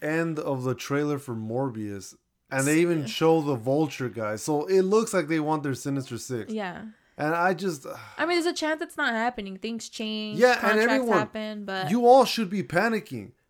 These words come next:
Speaker 1: That's a Sony decision. Morbius is a full Sony movie. That has nothing to do with Marvel.
Speaker 2: Yeah.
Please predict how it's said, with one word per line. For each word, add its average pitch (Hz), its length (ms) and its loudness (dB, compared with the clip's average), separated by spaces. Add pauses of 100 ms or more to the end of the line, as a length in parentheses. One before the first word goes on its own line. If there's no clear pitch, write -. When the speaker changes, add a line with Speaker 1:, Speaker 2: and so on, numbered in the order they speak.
(160)
Speaker 1:
That's 214 200 4
a 254 60 2
Sony 220 640 0
decision. 147 600 -2
Morbius 214 560 2
is 170 120 -6
a 143 80 -2
full 190 260 -6
Sony 175 400 -2
movie. 143 300 0
That 143 100 0
has 165 140 -6
nothing 175 380 -2
to 151 40 -2
do 147 140 -2
with 131 140 -2
Marvel. 113 500 -4 (120)
Speaker 2:
Yeah. 196 380 -8